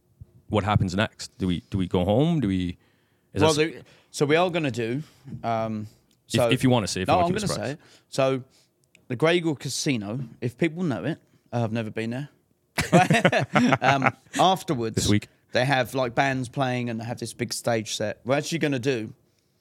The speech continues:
Speaker 2: and you don't even know it yet.
Speaker 1: Okay.
Speaker 2: I sort of forgot to tell you. I'm
Speaker 1: Oh.
Speaker 2: gonna tell you now.
Speaker 1: Oh.
Speaker 2: Um, afterwards, we're gonna get all the winners up on the stage, which is above the bar.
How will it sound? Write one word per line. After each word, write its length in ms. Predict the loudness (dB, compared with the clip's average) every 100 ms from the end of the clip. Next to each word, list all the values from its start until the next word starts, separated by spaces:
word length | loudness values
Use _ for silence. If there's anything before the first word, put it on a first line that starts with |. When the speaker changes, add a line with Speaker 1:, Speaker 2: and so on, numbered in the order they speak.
| _ _ _ -2
Speaker 2:
and 440 | 0 0 -2 -8 -12 -14 -14 -20 _ _ _
you 140 | 2
don't 160 | 2 0
even 160 | -2 -4
know 120 | -4
it 120 | -6
yet. 160 | -12 -14 _ _ -6
Speaker 1:
Okay. 180 | -2 0
Speaker 2:
I 40 |
sort 240 | 0 0 -6
of 20 |
forgot 220 | -10 -14
to 80 | -10
tell 140 | -10
you. 60 | -10 -14 -6
I'm 80 | -2
Speaker 1:
Oh. 20 |
Speaker 2:
gonna 120 | 0
tell 180 | 0 -4
you 80 | -4
now. 120 | -4 -2
Speaker 1:
Oh. 320 | 2 2 2 -2 -2
Speaker 2:
Um, 380 | 0 2 0 -6 -12 _ _ _ 0
afterwards, 520 | 0 0 -2 -4 -6
we're 60 | -6
gonna 140 | -4 -2
get 100 | 0
all 100 | 0
the 60 |
winners 440 | 0 -2 -4 -8 -12 _ _ _
up 160 | -4 -2
on 80 | -4
the 60 |
stage, 580 | -2 -2 -2 -2 -8 -12
which 140 | -10 -8
is 60 |
above 300 | -4 -2 -4
the 80 | -4
bar. 320 | -6 -6 -6